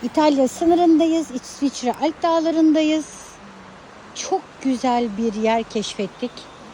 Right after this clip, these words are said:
Ee, çok çok eski bir köye geldik. Neydi adı?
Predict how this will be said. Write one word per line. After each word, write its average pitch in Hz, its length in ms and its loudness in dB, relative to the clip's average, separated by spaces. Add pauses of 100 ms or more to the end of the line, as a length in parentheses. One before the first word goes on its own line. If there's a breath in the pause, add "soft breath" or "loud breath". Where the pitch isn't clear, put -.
(380)
Ee, 220 880 -2
çok 302 240 -4
çok 285 100 -2 (120)
eski 262 340 -4
bir 302 80 0
köye 302 320 0
geldik. 285 500 0 (680)
Neydi 466 280 0 (160)
adı? 453 300 2